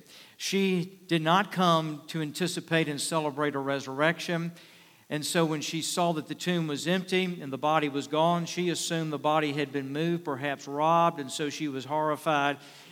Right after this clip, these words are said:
as well as this seemed to only intensify the grief that she was in. Psalm twenty-three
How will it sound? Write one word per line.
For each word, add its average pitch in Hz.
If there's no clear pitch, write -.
as 135
well 156
as 143
this 156
seemed 160
to 156
only 151
intensify 143
the 127
grief 143
that 147
she 151
was 135
in. 135
Psalm 196
twenty-three 180